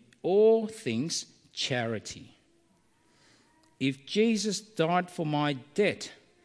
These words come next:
then I have a debt to love my brother and sister in Christ. I work to build them up. So we major on the major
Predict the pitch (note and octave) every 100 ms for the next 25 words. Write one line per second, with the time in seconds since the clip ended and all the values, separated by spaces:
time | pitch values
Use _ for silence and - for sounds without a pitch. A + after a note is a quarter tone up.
0 | _ _ _ - C#3 B2+ A2+ G#2+ F#2 F#2
1 | D3+ F3 - C3 C#3 - A#2 G2+ B2 C3+
2 | D#3 C3 B2+ B2 - G#3 F#3 - A#2 G#2
3 | B2 C3+ - A#3 D#3 A2 A2+ A2 B2+ D3
4 | D3 C3+ - A#2+ B2+ B2+ A#2+ A#2 - D3+
5 | G2+ - - _ _ _ _ _ _ _
6 | _ - - - - A2 G2+ G2 F#2+ G#2+
7 | D3 F3+ F#3+ F#3 D#3+ D3+ D3+ C#3 A2+ F#2
8 | G2+